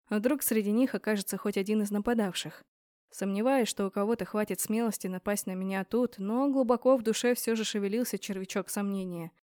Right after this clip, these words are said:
и избавиться от него пока не получалось. Время пролетело незаметно, и таймер духовки оповестил меня о том, что пора вынимать блюдо. М, похоже, всё получилось.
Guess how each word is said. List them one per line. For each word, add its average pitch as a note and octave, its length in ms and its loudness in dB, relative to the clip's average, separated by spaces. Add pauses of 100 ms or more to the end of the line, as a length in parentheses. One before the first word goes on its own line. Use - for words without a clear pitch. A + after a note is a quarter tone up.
(280)
и A3 180 4
избавиться G3+ 540 0
от D4 100 -2
него C#4+ 240 4
пока A3+ 320 -2
не G3+ 120 -2
получалось. F#3+ 800 -4 (440)
Время C#4 340 6
пролетело G#3+ 520 4
незаметно, G#3 640 2
и F#3+ 40 -2
таймер G3+ 360 2
духовки G3+ 420 0
оповестил F#3+ 460 0
меня F#3 280 -2
о F#3+ 40 -2
том, C4 200 2
что - 140 -6
пора G3 260 -2
вынимать F#3+ 400 -2
блюдо. F3+ 400 -2 (760)
М, C#4 300 2
похоже, E4 460 4
всё G4 160 2
получилось. B3+ 720 2